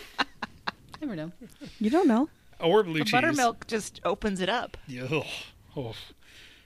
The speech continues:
Speaker 3: Um, I'm just curious if they work, because I have been getting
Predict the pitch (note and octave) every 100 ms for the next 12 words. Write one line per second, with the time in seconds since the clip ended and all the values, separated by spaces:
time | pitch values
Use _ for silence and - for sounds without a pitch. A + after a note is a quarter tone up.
0 | _ - E3 E3 D3+ D3 - F#3+ G#3+ -
1 | - A3+ G3 D#3+ C#3 C#3 D3+ C3 - -
2 | D#3 D3+ - E3+ F3+ E3 D3+ D3 C#3+ C3+
3 | C3